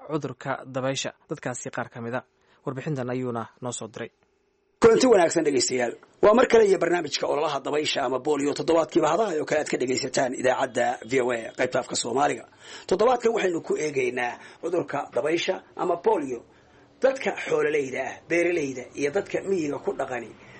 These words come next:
Speaker 2: ma helaan tallaal caafimaad iyo wacyigelin ku aadan halista cudurkaasi leeyahay, sidaase dadku ay ula socdaan.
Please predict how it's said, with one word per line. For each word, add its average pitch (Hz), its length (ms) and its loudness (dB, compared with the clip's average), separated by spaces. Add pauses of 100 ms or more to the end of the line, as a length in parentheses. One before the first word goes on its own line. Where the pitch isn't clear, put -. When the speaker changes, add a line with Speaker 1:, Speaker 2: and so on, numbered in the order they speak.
(100)
Speaker 2:
ma 220 100 2
helaan 143 420 -2 (260)
tallaal 165 380 -2
caafimaad 131 540 -4 (260)
iyo 208 220 4
wacyigelin 143 760 -4
ku - 140 -2
aadan 127 400 -2
halista 165 380 0
cudurkaasi 143 560 -4
leeyahay, 131 360 -2 (220)
sidaase 220 480 0
dadku 165 320 -4
ay 127 120 0
ula 135 140 -2
socdaan. - 360 -6